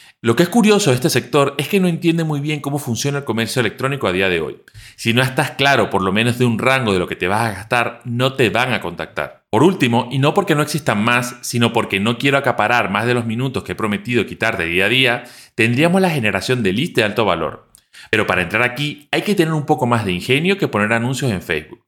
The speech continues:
Yo, por ejemplo, he generado un listado de trescientos mil empresas que usan WordPress, que su web carga lento, que descarga cookies y el consentimiento del usuario y que usa Elementor. ¿Por qué? Porque nosotros incluimos y resolvemos todas esas problemáticas en el hosting.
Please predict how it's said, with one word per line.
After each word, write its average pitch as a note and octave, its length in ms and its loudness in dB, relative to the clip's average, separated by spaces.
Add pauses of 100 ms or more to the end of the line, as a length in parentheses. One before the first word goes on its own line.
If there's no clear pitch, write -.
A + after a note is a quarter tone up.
(140)
Yo, A#2+ 140 2
por B2 120 2
ejemplo, B2 540 0
he B2+ 80 -2
generado C3+ 400 4
un B2 60 0
listado A#2+ 400 2
de C#3+ 60 0
trescientos G2 440 -4
mil G#2+ 140 -2
empresas A#2+ 500 -2
que G#2+ 100 -2
usan F#2 300 -2
WordPress, A2 440 0 (200)
que A#2 100 -2
su G#2 140 -2
web A#2 200 2
carga F#2+ 300 0
lento, C3+ 440 -2 (200)
que F#2+ 120 0
descarga A#2 380 0
cookies B2 280 -4
y G2 60 2
el F2 100 -2
consentimiento F#2 560 -4
del A#2 100 0
usuario D#3+ 420 0 (220)
y B2+ 120 0
que A#2 100 2
usa A#2+ 200 2
Elementor. F2 540 -2 (200)
¿Por A#2 140 -4
qué? G#3 300 0 (220)
Porque A#2 220 0
nosotros C3+ 360 2
incluimos C3+ 640 2
y D#3 60 4
resolvemos G#2 720 0
todas D3+ 300 4
esas D3+ 180 -4
problemáticas A#2+ 600 -2
en E2+ 80 -4
el D#2 140 -8
hosting. D2+ 340 -12